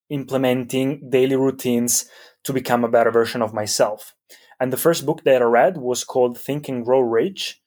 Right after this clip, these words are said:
and it helped me grow, uh, also for the financial literacy field. When I decided that I wanted to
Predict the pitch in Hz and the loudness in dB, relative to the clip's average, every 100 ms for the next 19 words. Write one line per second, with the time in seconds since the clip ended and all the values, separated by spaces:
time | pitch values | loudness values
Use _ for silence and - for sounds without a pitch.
0 | _ _ - 131 - 131 131 139 143 135 | _ _ -4 -4 2 2 2 -4 -4 -4
1 | - 131 135 131 135 135 - _ _ - | -2 2 4 4 4 0 -6 _ _ -2
2 | 117 117 117 117 117 127 - _ - 143 | 2 4 4 4 4 2 -2 _ -6 -4
3 | 143 - 143 - 131 131 123 127 127 - | -2 -2 -2 0 2 2 2 2 2 0
4 | - 123 127 135 - 143 135 123 123 127 | 0 2 0 -2 0 2 2 0 -2 0
5 | 131 123 - 135 131 135 131 - - 131 | -2 -2 -4 -4 -2 -4 -6 -16 -8 0
6 | 127 104 113 - - _ _ _ _ 127 | 0 0 -8 -20 -20 _ _ _ _ 0
7 | 143 160 175 135 151 139 - - 151 143 | 2 4 2 2 2 2 0 4 4 6
8 | 120 117 123 120 123 135 135 135 - 135 | 4 4 4 4 2 0 -2 -6 -10 -4
9 | 135 135 139 156 | -2 0 0 -2